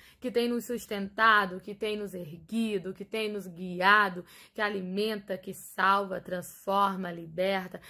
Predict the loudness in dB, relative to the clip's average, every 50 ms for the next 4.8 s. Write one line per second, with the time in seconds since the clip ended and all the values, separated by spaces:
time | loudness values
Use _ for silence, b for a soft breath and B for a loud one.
0 | B B B -6 -4 -2 -2 -2 0 0 2 4 4 2 2 2 -2 -6 -6 -4
1 | -4 -2 -2 -2 -4 -2 -4 -6 -4 -4 -6 -4 -4 -4 -4 -2 -4 -4 -4 -4
2 | -4 -4 -2 -2 -2 -2 -4 -4 -4 -4 -2 2 4 2 2 2 B B B B
3 | B B B 2 2 4 4 2 2 2 2 2 2 0 0 2 2 4 2 0
4 | -2 -2 -6 -6 -4 -2 2 4 6 6 6 6 4 -2 -10 -14